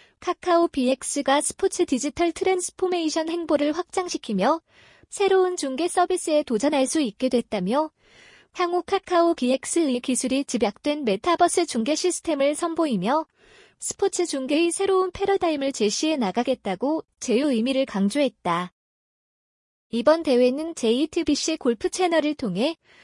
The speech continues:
유월 십 일 오전 열한 시부터 생중계되며 매 라운드 경기 종료 후 매거진 프로그램 리뷰쇼에서 대회 중계에서 보여주지 못한 다양한 경기 내용이 방송된다.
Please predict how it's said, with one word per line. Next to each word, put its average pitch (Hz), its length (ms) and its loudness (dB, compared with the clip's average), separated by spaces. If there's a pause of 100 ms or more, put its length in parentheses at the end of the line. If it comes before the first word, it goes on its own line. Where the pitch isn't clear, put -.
(180)
유월 262 260 4
십 349 200 0
일 339 160 2
오전 254 320 2
열한 247 300 0
시부터 294 480 0
생중계되며 311 880 -2 (560)
매 220 200 2
라운드 294 400 0
경기 240 360 0
종료 302 360 0
후 339 220 2
매거진 277 420 0
프로그램 320 480 0
리뷰쇼에서 262 840 0 (540)
대회 262 260 2
중계에서 330 580 0
보여주지 254 540 0
못한 262 380 -2
다양한 247 480 0
경기 247 320 0
내용이 269 380 0
방송된다. 269 880 -2